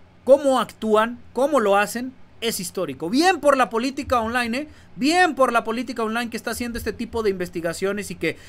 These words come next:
está sacando a la luz, o sea, que no nada más le llegaron y las dejó pasar, que las está sacando a la luz. Eso es periodismo, señoras y señores. Mis felicitaciones por el gran y excelente trabajo, pues, que han hecho, ¿no? Die-, desde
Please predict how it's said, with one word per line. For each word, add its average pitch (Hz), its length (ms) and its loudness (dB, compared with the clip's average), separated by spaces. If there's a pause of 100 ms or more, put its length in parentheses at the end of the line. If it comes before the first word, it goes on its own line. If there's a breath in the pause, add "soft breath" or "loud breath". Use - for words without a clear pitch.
(100)
está 254 280 -2
sacando 262 420 0
a - 20 2
la 208 80 2
luz, 220 320 -2
o 185 60 -4
sea, 190 240 -2
que 185 100 -4
no 233 140 -2
nada 254 160 2
más 254 120 0
le 254 140 0
llegaron 233 380 0
y 226 40 -4
las 190 140 0
dejó 180 240 -6
pasar, 208 360 0 (200 loud breath)
que 214 100 0
las 214 180 0
está 254 260 -2
sacando 240 380 -6
a 220 40 -2
la 185 140 -2
luz. 175 360 -4
Eso 269 300 0
es 208 80 -6
periodismo, 208 640 -2
señoras 196 400 -4
y 180 80 -10
señores. 175 480 -4 (260 loud breath)
Mis 175 180 -6
felicitaciones 180 840 -2
por 170 180 -4
el 165 320 -6
gran 226 260 2
y 214 40 0
excelente 196 400 -4
trabajo, 208 340 0
pues, - 160 -12
que 196 160 -4
han 311 140 -2
hecho, 190 240 -4
¿no? 240 140 -6
Die-, 196 220 -4
desde 165 500 -4